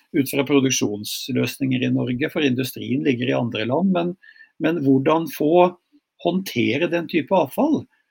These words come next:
Eh, og dermed så kommer vi inn på også omstilling og, og atferd og miljøpsykologi og forbrukspsykologi og forbruksforståelse, og mer med utgangspunkt kanskje i samfunnsfagene.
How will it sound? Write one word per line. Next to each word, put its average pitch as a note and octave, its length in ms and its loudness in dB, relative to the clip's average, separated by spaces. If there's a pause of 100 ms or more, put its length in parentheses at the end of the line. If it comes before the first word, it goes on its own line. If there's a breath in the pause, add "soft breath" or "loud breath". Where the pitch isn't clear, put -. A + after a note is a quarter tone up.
(320)
Eh, E3+ 400 2
og F#3 160 0
dermed D3 260 4
så G3+ 140 -2
kommer D#3+ 240 4
vi D#3 80 6
inn B2+ 160 2
på E3 160 4
også D#3+ 220 0 (120)
omstilling C3+ 680 0
og, D3+ 640 2 (100)
og - 180 0
atferd A#2+ 640 -2
og C#3+ 300 0
miljøpsykologi C3 1160 0
og C3 220 -4 (240 loud breath)
forbrukspsykologi B2+ 1160 0 (360 loud breath)
og - 140 -8
forbruksforståelse, A#2+ 1200 -4 (500 loud breath)
og D#3 140 -4
mer C#3+ 240 4
med E3 180 2
utgangspunkt B2 400 -6
kanskje C#3+ 280 -4
i - 20 -6
samfunnsfagene. A2 880 -6